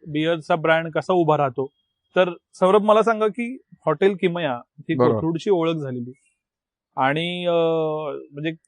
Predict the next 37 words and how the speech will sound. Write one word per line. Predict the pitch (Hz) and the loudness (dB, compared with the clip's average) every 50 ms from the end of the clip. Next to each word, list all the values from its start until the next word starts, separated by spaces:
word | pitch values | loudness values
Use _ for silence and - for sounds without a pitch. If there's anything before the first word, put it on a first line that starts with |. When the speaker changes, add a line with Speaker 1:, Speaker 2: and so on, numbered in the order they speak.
| _ - | _ -2
Speaker 1:
कोथरूड | 165 160 151 - 185 208 214 | -2 -2 4 6 6 6 6
म्हटलं | 196 185 180 180 180 | 6 4 2 2 2
की | 180 202 196 | 0 0 -2
किमया | - 180 165 170 170 175 165 | -4 -4 -4 -2 -2 -2 -2
असं | 147 - 175 | -2 0 -2
आता | 165 156 175 170 175 | -2 0 0 -2 -2
बऱ्यापैकी | 165 151 156 147 156 156 160 156 - 180 170 156 | -2 -2 -2 0 0 -2 -4 -6 -4 -2 -2 -2
एस्टॅब्लिश | - - - 147 143 151 151 147 | -2 -2 -4 -4 -2 -2 -4 -4
झालंय. | 139 135 123 113 113 123 - _ _ | -4 -6 -6 -8 -8 -12 -18 _ _
तर | _ _ _ _ _ _ - 208 | _ _ _ _ _ _ -6 2
हा | - 214 220 | 4 4 4
प्रवास | 214 - 214 202 202 214 - - | 6 4 4 4 4 4 2 2
कसा | 202 180 - 190 | 0 0 0 0
झाला, | 180 156 131 127 131 135 | 0 0 0 0 0 -2
कधी | 135 - 156 151 175 180 | 0 -2 -2 -2 -2 -2
हॉटेल | 156 156 147 156 156 156 | -2 -2 -2 -2 -2 -2
सुरू | - 160 151 156 151 139 | -4 -4 -6 -4 -4 -4
झालं, | 127 131 139 | -4 -4 -4
त्याच्या | 135 151 135 - 165 160 156 | -4 -4 -2 0 2 2 2
आधी | 151 151 170 175 175 - _ _ _ _ _ _ | 2 0 -2 -4 -4 -8 _ _ _ _ _ _
कोथरूडात | 151 143 - - 160 175 185 185 | -4 -4 -4 -2 0 0 0 0
तुम्ही | 156 - 170 170 170 | 0 -2 -6 -6 -8
कसे | 151 151 - - 165 | -10 -10 -8 -6 -4
एस्टॅब्लिश | 147 - - 151 139 135 139 131 | -6 -4 -6 -8 -8 -8 -10 -12
झाला? | 127 127 117 - - _ _ - | -12 -14 -18 -20 -20 _ _ -6
Speaker 2:
बरोबर, | 110 120 120 113 107 104 107 110 110 | -2 0 0 0 -2 -4 -6 -10 -8
बरोबर. | 107 104 101 98 - _ _ _ - - _ - | -8 -8 -10 -10 -14 _ _ _ -20 -20 _ 0
खरं, | 127 139 160 | 0 2 2
याची | 151 135 170 | 2 2 0
एक | 170 - - | 0 0 0
खूप | 165 170 - 147 | -2 0 2 0
actually | 220 220 - - 156 156 160 | 0 0 -2 -2 0 2 4
एक्स्ट्रॉर्डिनरी, | 147 120 - - - 147 139 143 147 147 147 147 143 147 147 156 156 | 4 2 0 0 2 2 4 4 4 2 2 2 2 2 2 2 2
अं, | 131 127 123 120 120 117 117 | 2 2 2 2 0 -2 -2
स्टोरी | 107 - - - 127 127 127 135 139 | -4 -8 -2 2 2 4 6 6 6
आहे, | 135 127 123 131 131 120 107 110 - _ _ _ _ _ _ - | 4 4 4 2 2 2 0 -2 -8 _ _ _ _ _ _ -8
अं, | - 117 117 117 | -4 -4 -4 -4